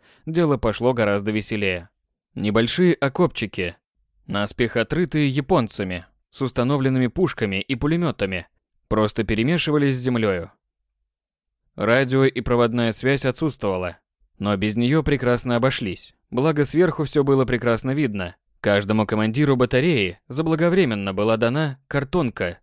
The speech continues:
с прописанным временем поминутно, куда стрелять и сколько залпов дать гранатами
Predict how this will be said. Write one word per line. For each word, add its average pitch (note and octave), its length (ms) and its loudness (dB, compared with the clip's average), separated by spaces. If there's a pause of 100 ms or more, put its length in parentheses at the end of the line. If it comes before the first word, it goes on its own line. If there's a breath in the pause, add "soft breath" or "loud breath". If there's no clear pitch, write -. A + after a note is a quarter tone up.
с - 100 -18
прописанным E3+ 680 -2
временем C#3+ 460 0
поминутно, C3 680 -4 (420 soft breath)
куда A#2 280 2
стрелять A#2 500 -2 (100)
и A2 100 0
сколько F3 360 -2
залпов C3+ 400 0
дать A#2+ 180 0
гранатами C3 640 -4